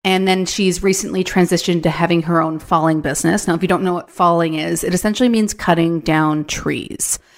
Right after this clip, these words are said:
Uh, very, very badass <laughs> friend of mine. She is such a badass. But anyways, it's a really physical job. And she knew that while it was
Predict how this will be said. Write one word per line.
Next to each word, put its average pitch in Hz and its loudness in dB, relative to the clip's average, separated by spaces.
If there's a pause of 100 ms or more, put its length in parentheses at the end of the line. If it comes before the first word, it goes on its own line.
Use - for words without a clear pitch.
(160)
Uh, 170 2
very, 196 0
very 170 2
badass 156 0
<laughs> - -4
friend 175 2
of 156 -6
mine. 143 -6
She 175 2
is 175 0
such - 2
a 185 2
badass. 151 -2
But - 0
anyways, 196 0
it's - -4
a 196 0
really 226 4
physical 196 2
job. 165 0 (360)
And 202 0
she 247 0
knew 262 2
that 226 0
while 196 2
it 185 -2
was 190 0